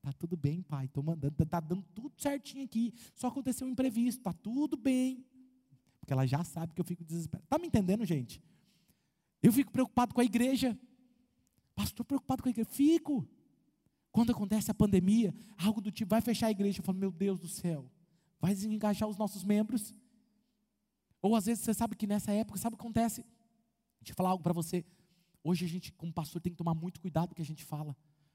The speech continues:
porque pode ser mal interpretado nas redes sociais. E não tem, até você explicar que focinho de porco não é tomada, já foi. Entende? E eu fico preocupado e eu falo, "Deus, o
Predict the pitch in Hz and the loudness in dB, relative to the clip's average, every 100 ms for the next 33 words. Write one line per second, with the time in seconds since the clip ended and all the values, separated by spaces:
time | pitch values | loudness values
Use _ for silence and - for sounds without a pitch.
0 | _ 151 - 175 160 - 156 143 165 165 | _ -6 -4 -2 -4 -2 -2 0 -2 0
1 | 160 151 147 156 147 143 127 147 147 - | 0 0 -2 -4 -2 -4 -4 -6 -10 -6
2 | 131 113 104 - _ _ _ _ _ _ | -4 -4 -8 -16 _ _ _ _ _ _
3 | _ _ _ _ _ 180 190 175 202 196 | _ _ _ _ _ -2 -2 -2 -2 0
4 | 165 - 247 226 226 - 196 196 185 - | -4 -2 -2 -2 -6 -4 -2 -2 -4 -6
5 | 165 196 165 196 185 185 180 175 170 185 | -10 -10 -10 -8 -6 -6 -6 -4 0 2
6 | 175 - 254 233 - _ _ _ _ _ | 0 -2 -6 -10 -10 _ _ _ _ _
7 | _ - 262 214 202 _ _ _ _ 240 | _ 4 4 0 -14 _ _ _ _ 0
8 | 294 - 285 - 269 277 - 254 196 254 | 0 0 0 4 2 2 0 0 4 6
9 | 285 349 - | 6 2 -2